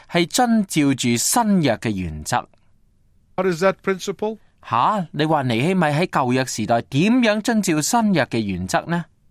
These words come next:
Speaker 2: Seek first the kingdom of God and his righteousness.
Speaker 1: 原來佢係先求上帝嘅國同埋上帝嘅義。
Speaker 2: It was the lordship of God that dominated his life and not the love of money or accumulation of things.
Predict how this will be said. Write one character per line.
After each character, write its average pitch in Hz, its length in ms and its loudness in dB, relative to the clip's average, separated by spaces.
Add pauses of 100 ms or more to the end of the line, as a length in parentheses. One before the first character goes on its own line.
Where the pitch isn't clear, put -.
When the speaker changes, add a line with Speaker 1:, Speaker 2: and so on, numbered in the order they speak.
(320)
Speaker 2:
Seek 185 300 -4
first 196 420 -2
the 196 80 -2
kingdom 196 460 -2
of 175 160 -4
God 190 320 4
and 185 120 -2
his 165 220 -2
righteousness. 165 800 -4 (240)
Speaker 1:
原 117 160 0
來 110 220 0
佢 143 180 0
係 143 140 2
先 208 360 2
求 117 240 0
上 180 460 2
帝 185 80 0
嘅 165 220 0
國 147 400 0
同 127 100 -2
埋 104 160 0
上 107 400 0
帝 107 80 -2
嘅 101 120 -4 (100)
義。 90 380 -8 (840)
Speaker 2:
It 196 180 0
was 185 280 0
the 170 120 2
lordship 196 580 2
of 147 260 -6
God 175 400 2
that 151 200 -4
dominated 185 580 -2
his 156 260 -4
life 175 480 2
and 170 320 -6
not 226 220 2 (100)
the 175 100 -2
love 170 240 0
of 147 180 -4
money 175 320 -2
or 151 160 2
accumulation 170 680 -2
of 151 120 -10
things. 127 360 -10